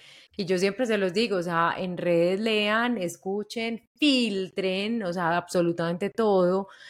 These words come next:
filtrenlo por el colador que le sirve a cada uno, o sea, uno da estrategias, da herramientas, pero finalmente las mejores estrategias salen de cada uno con su propia vivencia. Eh,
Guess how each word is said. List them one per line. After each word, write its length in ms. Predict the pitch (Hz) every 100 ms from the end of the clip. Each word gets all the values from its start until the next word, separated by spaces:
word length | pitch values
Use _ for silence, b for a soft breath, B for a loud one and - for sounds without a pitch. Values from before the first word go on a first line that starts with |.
| B _
filtrenlo 640 | 180 156 147 185 240 254
por 120 | 202
el 100 | 170
colador 420 | - 170 156 196
que 80 | 240
le 100 | 233
sirve 240 | 185 156 170
a 60 | 170
cada 340 | 202 202 208
uno, 300 | 247 285 190
o 60 | 180
sea, 220 | 175 160
uno 260 | 160 170
da 180 | 196 214
estrategias, 600 | 220 214 214 208 233 220
da 80 | 180
herramientas, 560 | 175 180 214 233 220 190 -
pero 300 | 170 165 -
finalmente 680 | 190 165 156 165 175 208 202 B B B B _
las 180 | 190 180
mejores 500 | 180 160 208 214 208
estrategias 800 | 226 - 196 - 190 185 175 190
salen 420 | 202 185 185 185 180
de 100 | 165
cada 380 | - 156 160
uno 220 | 185 185 180
con 160 | 165
su 120 | 156 147
propia 360 | 156 147 143
vivencia. 680 | 147 156 147 143 151 147 156 - B B B B
Eh, 320 | 208 196 202